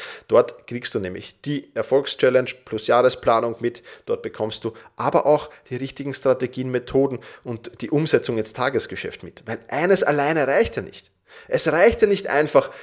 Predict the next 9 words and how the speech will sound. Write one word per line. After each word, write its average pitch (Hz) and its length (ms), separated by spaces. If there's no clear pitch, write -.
einen 135 260
klaren 139 300
Fokus 143 380
auf 120 120
deine 101 220
Ziele 165 300
zu 143 180
haben, 143 280
ja, 131 220